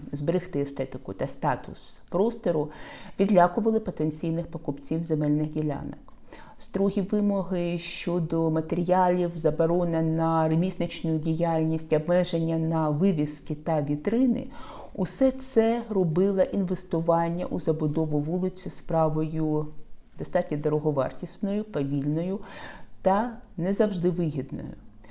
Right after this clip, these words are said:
І до кінця Першої імперії ситуація залишалась незмінною. Вулиця існувала радше на папері, ніж у реальності. Вона була оздоблена лише ділянками аркад,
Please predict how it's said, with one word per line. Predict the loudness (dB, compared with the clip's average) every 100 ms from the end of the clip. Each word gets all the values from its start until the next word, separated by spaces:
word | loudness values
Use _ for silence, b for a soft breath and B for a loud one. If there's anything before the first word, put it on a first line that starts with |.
| B B
І | 0 2 2
до | 0 0
кінця | 2 2 0 -4 2
Першої | 2 2 0 -4 -2
імперії | -2 0 0 0
ситуація | -2 0 4 2 2 0
залишалась | 0 0 -2 0 0 0
незмінною. | -2 -2 -2 -2 -2 0 -2 -2
Вулиця | -4 0 2 0 -2 0 2 2 0
існувала | -6 -4 -2 2 4 4 4
радше | 4 2 0 -2
на | -2 0
папері, | 0 0 0 2 2
ніж | 2 0 0
у | 0
реальності. | 0 0 0 -2 -4 -10 -10 -10 B B B B
Вона | 2 4
була | 4 6
оздоблена | 6 4 2 2 2 2 0 -2
лише | -4 -4 -2 0 0 -2 -4 -10 -14 -8
ділянками | 0 4 4 4 0 0 0
аркад, | -2 -2 -4 -4